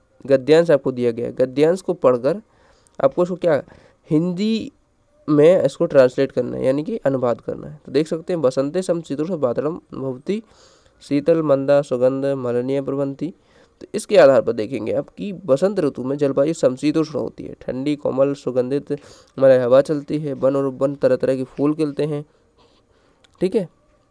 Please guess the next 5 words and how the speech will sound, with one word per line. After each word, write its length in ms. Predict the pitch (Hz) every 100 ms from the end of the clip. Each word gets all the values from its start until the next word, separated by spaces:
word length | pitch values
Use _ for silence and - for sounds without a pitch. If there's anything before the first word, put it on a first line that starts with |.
| _ _ _ _ _ _ _ _ _ _ _ _ _ _ _ -
फसलें, 440 | 127 147 143 139 - _ _ _ - 147
मतलब 300 | 135 180 135 151
फसलें 320 | 139 135 139
लहराती 600 | 131 127 127 127 147 147
हैं, 220 | 135